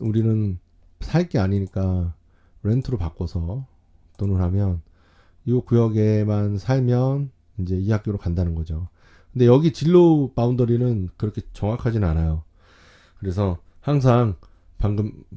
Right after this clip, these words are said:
보여드렸던, 어, 주소로, 주-, 여기서 주소가 나오잖아요. 그럼 이 주소를 가지고 베이스 스쿨 로케이터로 반드시 한번 쭉 꼭 확인을 해주셔야 돼요. 예. 그래서 여기를 리퀘스트 투어를 하고, 어, 또는 리퀘스트 어플라이 바로 해도 돼요.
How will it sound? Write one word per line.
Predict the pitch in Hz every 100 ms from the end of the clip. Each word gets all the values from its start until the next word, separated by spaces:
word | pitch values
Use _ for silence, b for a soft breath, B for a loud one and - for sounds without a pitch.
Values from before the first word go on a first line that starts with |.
| -
보여드렸던, | 107 110 101 98 113 120 139 - - _
어, | 95 92 -
주소로, | 139 156 147 120
주-, | - 135
여기서 | 143 135 156 147
주소가 | - 131 143 120
나오잖아요. | 95 95 92 95 143 151
그럼 | 110 107
이 | 98
주소를 | 110 101 107
가지고 | 92 85 95 123 127 85 87 - _ -
베이스 | 117 120 123
스쿨 | - 117 98
로케이터로 | - 104 - 92
반드시 | 95 92 98 - 120 147 _ _ _ _
한번 | - 151 143 139 -
쭉 | - - -
꼭 | 135 -
확인을 | - 160 156 135
해주셔야 | 165 160 135 104
돼요. | 85 76 78 -
예. | 85 73 - - _ _
그래서 | 110 107 110 104 -
여기를 | 170 107 117 143 165 -
리퀘스트 | 107 147 135 135
투어를 | - 156 139 131
하고, | 123 156 127 120 113 80 - _ _ _ b b b b _ _ _
어, | 101 98 101
또는 | 170 151
리퀘스트 | 170 147 -
어플라이 | 127 - 165 156
바로 | - 98
해도 | 110 175
돼요. | 82 78 73 95